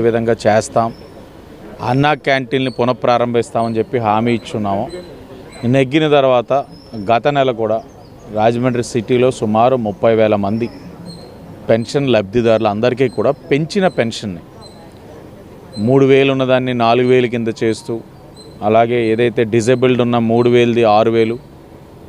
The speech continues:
బెడ్ రిడన్ అన్నది పదిహేను వేలు, ఇవన్నీ కూడా పెంచింది. వారి మాదిరిగా, వైసీపీ పార్టీ వారి మాదిరిగా హామీ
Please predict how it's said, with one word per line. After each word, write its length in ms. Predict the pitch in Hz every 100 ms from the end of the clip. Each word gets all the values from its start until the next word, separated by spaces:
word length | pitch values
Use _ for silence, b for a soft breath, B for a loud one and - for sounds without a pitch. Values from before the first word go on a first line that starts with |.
| - - - - - - - - - - 101
బెడ్ 200 | 107 120
రిడన్ 280 | 131 135 131
అన్నది 260 | 123 120 117
పదిహేను 480 | 107 104 107 117 113
వేలు, 320 | 110 110 117 - - -
ఇవన్నీ 380 | 120 120 131 156 151
కూడా 260 | 156 160 233 - - - - - - - - -
పెంచింది. 500 | 160 175 196 117 87 - - - - - - - - - -
వారి 280 | 107 127 139
మాదిరిగా, 400 | 131 131 143 139
వైసీపీ 500 | 135 120 120 135 123
పార్టీ 380 | 127 123 117 135
వారి 240 | 120 120 117
మాదిరిగా 560 | 110 113 117 117 120 107 - - - -
హామీ 340 | 107 113 135